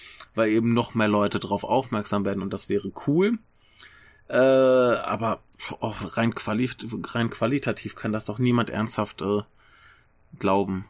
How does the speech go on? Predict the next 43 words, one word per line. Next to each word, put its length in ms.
Also 460
<laughs> 100
kann 220
ich 180
mir 140
nicht 220
vorstellen, 380
auch 200
wenn 80
man 140
die 60
Serie 380
mag. 400
Ich, 200
ich 180
weiß 240
nicht, 140
wer 120
da 100
rauskommt 520
und 60
sagt, 280
„Boah, 320
das 180
ist 220
das 140
Beste, 380
was 160
ich 160
je 180
gesehen 400
habe.“ 280
Ähm, 460
außer 260
wenn 80
man 120
halt 140
vielleicht 260
nicht 140
viel 160
gesehen 380
hat. 180
Aber 720